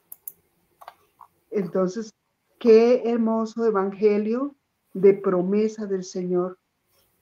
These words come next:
a no tener miedo, a seguirlo, a seguirlo a Él,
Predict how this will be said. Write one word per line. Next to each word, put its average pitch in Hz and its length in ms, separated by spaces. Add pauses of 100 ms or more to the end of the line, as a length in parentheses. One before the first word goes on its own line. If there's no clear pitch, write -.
(460)
a 220 120
no 214 160
tener 196 320
miedo, 180 460 (520)
a 175 80
seguirlo, 202 800 (400)
a 165 60
seguirlo 214 540
a 180 100
Él, 196 280